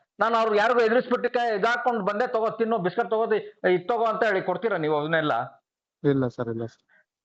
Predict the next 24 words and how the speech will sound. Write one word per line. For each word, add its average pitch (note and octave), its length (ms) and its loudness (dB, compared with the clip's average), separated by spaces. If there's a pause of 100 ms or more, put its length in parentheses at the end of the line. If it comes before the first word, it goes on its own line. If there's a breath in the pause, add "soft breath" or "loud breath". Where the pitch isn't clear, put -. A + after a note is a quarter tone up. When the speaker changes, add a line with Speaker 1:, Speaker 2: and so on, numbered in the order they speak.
Speaker 1:
ಹಾ? B3 80 2 (760)
ಎಷ್ಟು G#3 200 0
ವಯಸ್ಸು C4+ 220 2
ನಿಮಗೆ? F#3 340 2 (920)
Speaker 2:
ಸರ್, G#3 240 4
ಮೂವತ್ತು. F#3 600 0 (600 soft breath)
Speaker 1:
ಮೂವತ್ತು, A#3+ 300 4
ಏ, G#3 140 6
ಅಂದ್ರೆ A3 280 2
ಎಷ್ಟು C4 120 -2
ವರ್ಷ A3+ 120 0
ಕೆಲಸ A#3 280 0
ಸೇರ್ಸಿ B3 220 0
ಎಷ್ಟು, A3 280 -2
ಎಷ್ಟು G3 220 0
ವರ್ಷ G#3 120 0
ಆಯ್ತು? B2 240 0 (680)
Speaker 2:
ಮ-, D#3+ 260 6
ಕೆಲ್ಸಕ್ಕೆ E3+ 320 2
ಸೇರಿ F#3+ 160 2
ಎಂಟು F3+ 180 2
ವರ್ಷ E3 200 2
ಆಯ್ತು C#3 240 -4
ಸರ್. B2 100 -14